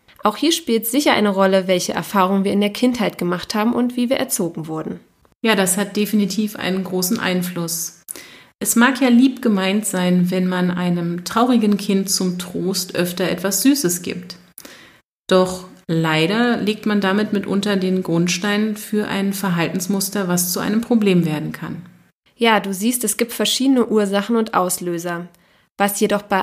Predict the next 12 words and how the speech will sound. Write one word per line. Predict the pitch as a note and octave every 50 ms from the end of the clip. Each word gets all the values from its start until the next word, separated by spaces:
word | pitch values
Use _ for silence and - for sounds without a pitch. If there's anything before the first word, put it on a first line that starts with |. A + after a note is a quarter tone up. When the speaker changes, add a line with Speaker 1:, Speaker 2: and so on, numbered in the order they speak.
| - - -
Speaker 1:
allen | - C4+ D4+ D#4+ D4+ C#4+ C#4+
Punkten | - - A#3 A3 A3 A3 - F#3+
deutlich | E3+ F3 E3+ E3+ E3 - E3+ - - -
wird, | F3+ F#3 G#3+ A3 -
ist, | - - F#3+ F#3+ F#3 - - - - -
dass | F#3+ F#3+ -
das | - F3 - -
Thema | - G3+ F#3+ F#3 F3+ F3+
Gewohnheiten | E3+ E3+ D#3 D#3+ F3+ A3 B3+ C4+ C4 B3 B3 A#3+ A#3 A#3 A#3 A#3 A3+ A#3 A#3+ - - -
eine | - F#3 F3+ F#3 G#3+
Rolle | G#3+ F#3+ F3 - - -
spielt. | - - - - - - - - - -